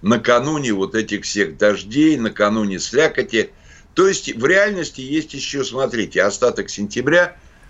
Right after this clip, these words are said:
ну, скажем, половина октября. Вот где-то так.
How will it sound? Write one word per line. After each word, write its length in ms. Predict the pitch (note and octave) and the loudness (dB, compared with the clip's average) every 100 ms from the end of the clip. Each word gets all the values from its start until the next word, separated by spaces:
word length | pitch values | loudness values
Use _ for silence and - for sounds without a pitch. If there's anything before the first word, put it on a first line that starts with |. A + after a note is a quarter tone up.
| - - | -18 -6
ну, 180 | F#3+ | -2
скажем, 400 | G3+ D3 D3+ C#3 G#2+ | 0 2 2 0 -4
половина 540 | G2 F#2+ G#2+ G#2+ F2+ | 0 0 0 -2 -4
октября. 520 | D#2+ - D2+ C#2 A#1+ - _ - - - - - | -4 -8 -6 -2 -4 -6 _ -20 -20 -20 -20 -6
Вот 180 | C3 B2+ | -2 0
где-то 380 | G2+ A2+ G#2+ G2 | 2 2 2 -2
так. 300 | - C2+ | -2 -4